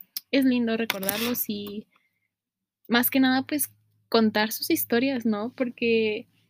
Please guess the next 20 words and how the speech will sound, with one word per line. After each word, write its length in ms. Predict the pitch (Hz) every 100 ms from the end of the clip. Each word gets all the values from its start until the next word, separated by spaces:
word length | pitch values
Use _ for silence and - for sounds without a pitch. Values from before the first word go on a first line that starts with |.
| _ _ -
no 100 | 262
es 140 | 285
como 220 | 381 330
que 160 | - 196
andemos 480 | 190 202 208 269 -
por 160 | 214
ahí 180 | 185 185
contando, 760 | 226 226 214 208 202 202 185 -
eh, 240 | 196 185
um, 200 | 170 202 -
"Ay, 280 | 240 285 330
sí, 640 | - - - 262 277 285 220
eh, 480 | 214 208 208 202 196 _ _ _ _
esto 320 | - 233 - 311
y 60 |
el 140 | 262 214
otro 180 | 226
de 80 | 285
mi 100 | 254
familiar", 460 | 220 196 196 196